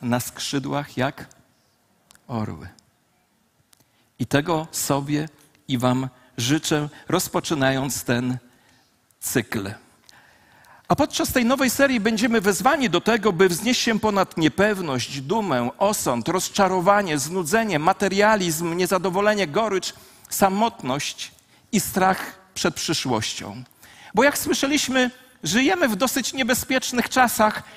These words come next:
choć tak patrząc wstecz na historię, to trudno mi znaleźć czasy, o których moglibyśmy powiedzieć, że są bez-, były bezpiecznymi. I to, że żyjemy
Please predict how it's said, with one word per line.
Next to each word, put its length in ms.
choć 260
tak 260
patrząc 440
wstecz 520
na 120
historię, 640
to 120
trudno 340
mi 160
znaleźć 440
czasy, 340
o 40
których 320
moglibyśmy 600
powiedzieć, 440
że 120
są 220
bez-, 180
były 280
bezpiecznymi. 640
I 60
to, 160
że 140
żyjemy 600